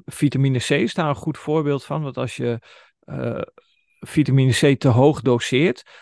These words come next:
dan raak je je darmen daarvan ontregeld. En dan weet je dat dat voor jou het maximum is. En dat is, eh, een trucje wat ik toepas als ik koorts heb. En dan ga ik echt, eh, vitamine C, eh, f-,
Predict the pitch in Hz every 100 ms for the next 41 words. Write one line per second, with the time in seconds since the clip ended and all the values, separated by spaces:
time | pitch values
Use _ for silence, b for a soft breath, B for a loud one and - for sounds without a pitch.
0 | B - 131 - 127 139 135 143 127 151
1 | 196 135 110 98 - 110 107 117 110 101
2 | 113 - - 131 120 165 240 247 320 b
3 | b - 135 131 - - 127 120 123 131
4 | 123 123 120 117 107 104 104 - - _
5 | b b b 131 117 - 123 - - -
6 | 120 - 127 - 156 - 139 123 123 -
7 | 139 - 131 - - 123 117 - 143 147
8 | 156 156 165 - _ _ _ _ 131 117
9 | 113 135 - 147 - - - 131 123 123
10 | - 143 131 139 135 - 143 143 139 B
11 | B B _ - 131 123 123 120 -